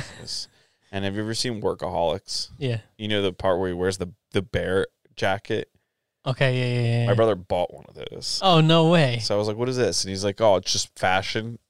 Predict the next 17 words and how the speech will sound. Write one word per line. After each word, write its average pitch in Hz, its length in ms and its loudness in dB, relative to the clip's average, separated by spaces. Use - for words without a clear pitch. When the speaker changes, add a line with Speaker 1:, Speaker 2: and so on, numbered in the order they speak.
Speaker 2:
<laughs> - 0 -
Speaker 1:
It's - 180 -6
like, - 80 -14
"This 95 100 -10
is 101 60 -8
what 95 100 -8
cool 107 240 -10
guys 90 220 0
wear, 98 320 0
I - 20 -2
guess." 113 560 -6
Speaker 2:
Yeah, 170 140 -4
yeah, 175 380 -6
yeah. 180 80 -10
Speaker 1:
But 101 140 -8
we're, 107 440 -2
um, 98 480 0